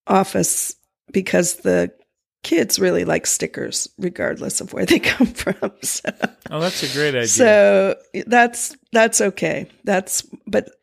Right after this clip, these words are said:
Speaker 1: after that, um, you know, I stopped picking up tchotchkes because I don't wanna have them around and I don't wanna throw 'em away for sure. And as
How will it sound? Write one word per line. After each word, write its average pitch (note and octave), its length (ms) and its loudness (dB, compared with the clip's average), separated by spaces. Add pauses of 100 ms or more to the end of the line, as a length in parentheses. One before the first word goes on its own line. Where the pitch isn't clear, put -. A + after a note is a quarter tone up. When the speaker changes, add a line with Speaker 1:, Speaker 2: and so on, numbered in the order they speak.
(500)
Speaker 1:
after G#3+ 380 0
that, F#3+ 380 0 (600)
um, F#3+ 680 0 (420)
you A3+ 120 2
know, G#3+ 120 6
I A3 80 6
stopped C#4 420 0
picking F4+ 340 -2
up G4 200 -4
tchotchkes - 720 -2
because F#3+ 500 -2
I G3+ 260 2 (220)
don't G3+ 340 0
wanna G3+ 320 2
have G3+ 220 0
them F#3+ 140 -2
around F3+ 680 -2
and F3+ 320 0
I - 80 0
don't - 160 -2
wanna - 180 -4
throw E2 280 -2
'em - 100 -4
away F3+ 340 2
for - 180 -6
sure. E3+ 400 0 (380)
And F3+ 360 0
as F3+ 360 2